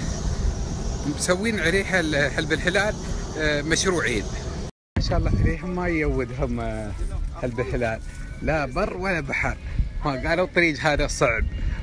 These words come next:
ولا عبر غابات ولا شيات، لكن ما شاء الله بر. طريق بر ما ت-، ما تشيلها ال-، السيايير، فما شيل إلا أبوي يا هليكوبتر يا بحر، واحد من الاثنين.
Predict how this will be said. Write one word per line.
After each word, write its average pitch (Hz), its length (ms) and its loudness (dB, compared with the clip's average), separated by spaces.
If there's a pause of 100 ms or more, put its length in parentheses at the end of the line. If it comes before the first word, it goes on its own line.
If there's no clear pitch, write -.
ولا 135 240 2
عبر 117 320 2
غابات 139 680 2
ولا 110 160 0
شيات، 185 420 0
لكن 233 340 -4
ما 254 100 -2
شاء - 180 -4
الله 196 180 -6 (420)
بر. 143 140 6 (1500)
طريق 147 260 2
بر 233 140 8
ما 240 220 8
ت-، - 200 0
ما 196 240 6
تشيلها 185 460 6
ال-، 139 460 4 (1000)
السيايير، 151 580 6
فما 175 400 2
شيل 226 200 4
إلا 208 80 6
أبوي 190 200 4
يا 208 200 6
هليكوبتر 247 640 6 (440)
يا 170 100 10
بحر، 143 340 4 (960)
واحد 185 200 4
من 180 80 2
الاثنين. 123 360 2